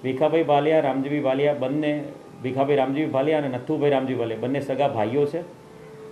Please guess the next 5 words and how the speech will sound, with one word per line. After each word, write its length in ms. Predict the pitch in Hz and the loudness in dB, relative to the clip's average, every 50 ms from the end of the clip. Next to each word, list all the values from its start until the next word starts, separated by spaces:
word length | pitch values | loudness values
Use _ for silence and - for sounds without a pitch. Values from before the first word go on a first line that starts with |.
| - - | -8 -4
બંનેનો 400 | 127 139 147 160 165 175 175 175 175 165 147 - - - - - | -2 0 2 2 2 4 4 2 2 2 -2 -4 -10 -14 -12 -8
અગાઉનો 360 | - 131 135 147 147 151 160 151 127 | -4 0 2 4 4 4 2 2 0
ગુનાહિત 280 | 131 131 139 143 143 139 | 0 0 2 0 0 -2
ઇતિહાસ 320 | 107 120 139 147 143 139 - - | -2 0 2 2 2 2 0 -4
છે. 80 | 160 | -8